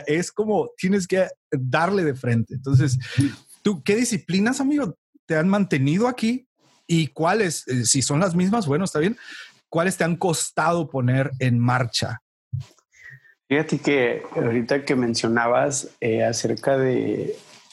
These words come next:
Speaker 2: cuando las <clears throat> cuando las iglesias cierran, ¿no? Cuando, cuando viene toda esta catástrofe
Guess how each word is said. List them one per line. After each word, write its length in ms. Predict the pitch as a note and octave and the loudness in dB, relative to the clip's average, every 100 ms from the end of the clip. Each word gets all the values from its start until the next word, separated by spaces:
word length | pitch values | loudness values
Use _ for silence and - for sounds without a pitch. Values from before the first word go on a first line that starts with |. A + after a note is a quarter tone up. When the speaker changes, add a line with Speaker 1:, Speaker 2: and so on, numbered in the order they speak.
| - - _ _ _ _ - - - - A3 - - | -20 -20 _ _ _ _ -10 -10 -8 -8 -8 -12 -6
Speaker 2:
cuando 340 | C#3+ D3 C#3 | 0 2 2
las 760 | C#3 C3+ B2+ - - - - - _ - - | 2 2 0 -4 -6 -10 -12 -16 _ -8 -2
<clears throat> 280 | D#3+ A#2+ | 0 0
cuando 220 | A#2 C3+ C3+ | 0 0 0
las 180 | C3+ | 2
iglesias 440 | C#3 C3+ C#3+ E3 D#3 | 2 2 2 2 2
cierran, 480 | - C#3 C#3+ A#2 G#2 | 2 2 0 -2 -2
¿no? 180 | A#2+ | -4
Cuando, 640 | - A2+ G#2 G#2 G2 F#2 - | -2 0 0 0 0 -2 -2
cuando 280 | - G#2 G#2+ | -2 -2 0
viene 360 | A2 A#2 C3 C3 | 0 2 0 -2
toda 340 | B2+ A#2+ B2 | 0 0 0
esta 540 | B2 - B2+ B2 A2 | -2 -4 0 0 -2
catástrofe 1200 | - G#2 - A#2+ A2 - C3+ C3 B2+ C3 C3 A2+ | -2 -2 0 0 0 0 -2 0 0 0 -2 -6